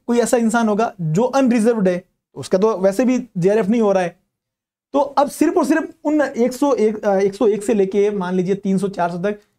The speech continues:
इनमें से वो, वो लोग ही सिलेक्ट किए जाएंगे जिनकी ईडब्ल्यूएस कैटेगरी है।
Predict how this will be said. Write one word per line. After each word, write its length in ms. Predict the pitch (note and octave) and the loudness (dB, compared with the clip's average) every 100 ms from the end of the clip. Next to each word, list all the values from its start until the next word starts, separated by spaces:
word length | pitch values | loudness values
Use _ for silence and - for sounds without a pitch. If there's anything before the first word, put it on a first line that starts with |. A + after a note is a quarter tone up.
| - | -4
इनमें 140 | G#3+ | -2
से 100 | G#3+ | 0
वो, 260 | G#3+ F#3+ B3+ | 0 0 0
वो 120 | A#3+ | 0
लोग 360 | A3+ G3+ G#3+ F#3 | 2 2 2 0
ही 240 | F3+ A3+ | 0 -2
सिलेक्ट 520 | - _ F3+ G3+ G#3 | -6 _ -2 -2 -2
किए 340 | G#3+ _ G3 F#3+ | -14 _ -2 0
जाएंगे 300 | E3+ F3 F#3+ | 0 0 0
जिनकी 840 | E3+ D3+ F#3+ G#3+ F#3+ A#3 A#3+ A#3+ _ A3 | 0 0 0 0 0 -2 -2 -8 _ -2
ईडब्ल्यूएस 560 | A3 G#3+ G#3 G#3 G#3 | 0 2 0 0 -2
कैटेगरी 480 | - F3+ G3 D#3 C#3+ | -2 0 0 0 -4
है। 140 | C#3+ | -8